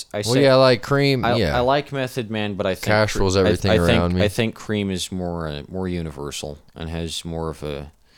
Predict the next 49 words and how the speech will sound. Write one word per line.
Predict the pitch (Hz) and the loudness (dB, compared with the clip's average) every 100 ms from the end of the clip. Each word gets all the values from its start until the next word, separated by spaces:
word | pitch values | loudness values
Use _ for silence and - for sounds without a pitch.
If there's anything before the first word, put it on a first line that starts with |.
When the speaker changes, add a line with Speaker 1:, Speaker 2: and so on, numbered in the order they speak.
| _ _ _ _ - | _ _ _ _ -8
Speaker 2:
a, | |
an | 87 87 | -6 -4
all, | 98 98 85 - | -2 -2 -4 -8
an | 90 | -4
all-consuming | 92 87 82 78 85 76 69 | -4 -6 -6 -4 -4 -6 -8
statement | - 76 - 57 64 | -6 -4 -6 -12 -14
that | - 71 | -10 -10
effectively | - 80 - 73 62 | -4 -4 -4 -12 -10
sums | - - 62 52 | -10 -8 -10 -12
up | 65 - | -14 -14
the | 57 | -18
entire. | - 53 - | -14 -14 -10
I, | - | -4
Speaker 1:
What | 87 | 0
an | 98 | 0
Speaker 2:
I'd | 95 | 2
have | 92 82 | 2 0
to | 85 | 0
say | 82 80 | 0 0
Speaker 1:
acronym. | 76 | -2
Speaker 2:
Cream. | 92 | -2
Speaker 1:
It's | - | 0
such | 113 104 | 0 2
a | 101 | 0
good | 92 85 | 0 0
acronym. | 73 76 78 71 64 82 | -2 -2 -4 -8 -10 -10
Cash | - 90 95 | -4 -4 -2
rules | 95 90 | -4 -2
everything | 87 82 87 82 | -2 -2 -6 -4
around | 82 82 87 | -4 -2 -2
me. | 87 87 87 - | -4 -6 -10 -16
Speaker 2:
Yeah, | 98 95 85 85 - | -10 -8 -8 -10 -8
I'd | 117 | -6
say | - 92 | -2 0
Speaker 1:
Get | |
the | 98 | 0
Speaker 2:
Cream. | 87 | 2
Speaker 1:
money, | 87 92 95 98 - | 2 2 0 -4 -2
dollar, | 82 85 82 | 2 2 2
dollar | 82 78 76 | 2 2 0
bills, | 82 85 82 | 0 2 2
y'all. | 90 92 92 - _ _ - | 2 2 -2 -16 _ _ -18
Speaker 2:
It's | 98 - | -14 -10
nice. | 87 78 78 - - _ - | -6 -6 -8 -12 -16 _ -14
Um, | 85 82 78 76 | -8 -6 -6 -4
Speaker 1:
It | 76 | -2
really | 82 78 | 0 0
is. | 76 73 76 | 0 -2 -2
Speaker 2:
Yeah, | 143 90 | -2 -4